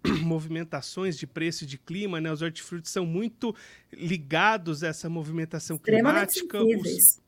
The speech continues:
Speaker 1: os preços, né, isso impacta diretamente, chega diretamente no consumidor e muitas vezes os H Fs são apontados ali como vilões de inflação, de aumento de preços. Como é que você vê este cenário, essa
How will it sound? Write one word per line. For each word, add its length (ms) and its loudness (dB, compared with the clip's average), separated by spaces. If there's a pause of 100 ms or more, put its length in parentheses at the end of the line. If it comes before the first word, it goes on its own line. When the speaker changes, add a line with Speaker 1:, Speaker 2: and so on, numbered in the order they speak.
(180)
Speaker 1:
os 200 -10
preços, 800 -2
né, 120 -2
isso 280 -4
impacta 520 -4
diretamente, 760 -4 (160)
chega 400 2
diretamente 640 -4
no 80 -6
consumidor 720 -4
e 40 -6
muitas 380 -4
vezes 440 0 (200)
os 140 -2
H 320 2
Fs 180 -8
são 220 -4
apontados 800 -2
ali 160 -4
como 260 -4
vilões 580 0
de 120 -6
inflação, 680 -6
de 140 -6
aumento 320 -6
de 100 -10
preços. 520 -2 (200)
Como 180 -2
é 20 -2
que 160 -12
você 360 -4
vê 560 2
este 480 -4
cenário, 640 -2
essa 260 -2